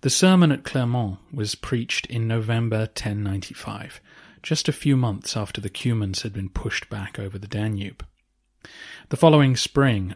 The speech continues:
messages reached Alexius, informing him of the scale of Urban's recruitment drive. The Vasilevs was reassured by the proposed start date of August the fifteenth. That gave him many months to prepare for the logistical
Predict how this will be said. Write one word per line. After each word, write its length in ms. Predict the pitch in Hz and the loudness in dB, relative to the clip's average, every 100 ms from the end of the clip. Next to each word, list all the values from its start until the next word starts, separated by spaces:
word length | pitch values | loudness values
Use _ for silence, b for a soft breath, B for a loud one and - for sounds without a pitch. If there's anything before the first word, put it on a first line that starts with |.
| - | -4
messages 580 | 117 120 123 117 110 - | -2 0 -2 -2 -2 0
reached 320 | 110 113 - | -2 -2 -4
Alexius, 560 | 104 110 - - 98 - B B B B | -4 -4 -4 -4 -6 -6 B B B B
informing 560 | 123 120 160 165 151 | -4 2 6 8 6
him 140 | 120 113 | 4 2
of 140 | 107 | 0
the 100 | 110 | -4
scale 600 | - - 127 123 107 95 | -4 -2 0 0 0 -4
of 200 | 117 110 | -10 -4
Urban's 420 | 110 104 104 101 - | -2 -2 -4 -8 -10
recruitment 600 | - - 123 - 113 131 | -10 -6 -6 -8 -14 -12
drive. 480 | 120 - 123 - - _ _ _ b b b b b | -14 -14 -18 -20 -20 _ _ _ b b b b b
The 80 | 117 | 0
Vasilevs 640 | 127 127 - 127 123 - | 2 2 2 2 0 -2
was 180 | 131 107 | -4 -2
reassured 720 | 107 123 113 - 160 147 101 | 0 0 0 2 2 4 2
by 180 | - 107 | -2 -6
the 80 | 107 | -4
proposed 600 | - 110 - 110 98 - | -4 -6 -4 -4 -4 -6
start 420 | - - 117 117 | -4 0 0 -2
date 260 | 120 98 - B B B | -4 -6 -6 B B B
of 140 | 101 | -4
August 380 | 107 101 98 - | -2 -2 -4 -8
the 80 | - | -10
fifteenth. 680 | - 113 - 113 101 - - _ _ _ - B B - | -14 -14 -12 -10 -10 -14 -20 _ _ _ -20 B B -2
That 180 | 135 | 0
gave 260 | 123 131 127 | 4 2 2
him 240 | 117 110 | 0 0
many 300 | 113 120 117 | 2 2 2
months 340 | 113 104 107 - | 0 -2 -4 -8
to 120 | 113 | -8
prepare 540 | 110 98 - 135 104 | -8 -6 0 2 0
for 140 | 95 104 | -2 -8
the 100 | 98 | -8
logistical 680 | 98 101 113 - 107 101 | -8 -4 -4 -4 -6 -8